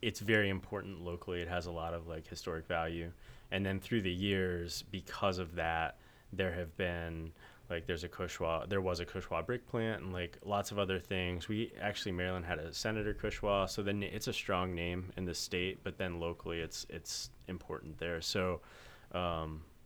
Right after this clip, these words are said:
we're really glad that we did, uh, and I think it's worked out well for us, um, for, for people that live right around our brewery. Um, it's also, um, you know, just, it's different, just different, and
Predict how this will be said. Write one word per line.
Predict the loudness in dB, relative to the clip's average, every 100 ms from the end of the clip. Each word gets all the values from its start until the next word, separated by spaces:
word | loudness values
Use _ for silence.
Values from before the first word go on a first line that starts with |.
| -4
we're | 6 8
really | 10 8 8
glad | 6 4
that | 2
we | -2
did, | 0 -2 -4 -10 -2
uh, | 2 2 0 -2
and | -2 -2 -2
I | -4
think | -4 -4
it's | -6 -2
worked | -2 2
out | 2 4
well | 0 0
for | 2 2
us, | 2 0 -6 -8 -16 -18 -16 -14 -12
um, | -10 -10 -12 -10
for, | 0 2 2 -2
for | -4 -4
people | -2 -2 -2
that | -2
live | 0 0 0
right | -2
around | 0 -2 -2
our | -4
brewery. | -2 -2 -2 -4 -8 -4
Um, | 0 2 0 -4 -6 -14 -20 -18 -8
it's | -6 0
also, | 2 2 0 2 2 0 -2 -4 -12 -20 -20 -20 -20 -8
um, | -6 -6 -8 -12 -12 -16 -20 -20 -20 -20 -20 -20 -20 -20 -10
you | 0 2
know, | 2
just, | -2 -2 -4 -6
it's | -10 -4
different, | -6 -4 -8 -8 -14 -16 -16 -20 -14
just | -8 -6
different, | -6 -6 -8 -8
and | -8 -4 -6